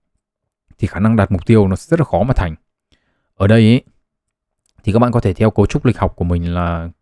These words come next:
ví dụ như học kỹ năng gì cũng được, hai tư sáu học kỹ năng A, ba năm bảy học kỹ năng B.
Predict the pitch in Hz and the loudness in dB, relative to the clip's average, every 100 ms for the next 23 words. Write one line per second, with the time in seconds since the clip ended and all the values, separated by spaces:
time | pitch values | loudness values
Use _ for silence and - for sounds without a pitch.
0 | - 92 120 117 110 95 92 92 - 110 | -10 -6 -4 0 0 0 -2 -6 -8 -4
1 | 127 113 101 - 120 95 _ - 117 123 | 0 2 2 2 0 0 _ -4 -2 0
2 | 110 98 120 143 131 - - 123 117 117 | 0 0 2 0 -2 -4 -6 -2 -2 -2
3 | - 117 120 117 _ _ _ 127 120 101 | -2 -2 -2 -4 _ _ _ 0 2 0
4 | 80 - 127 120 | -2 -6 -2 2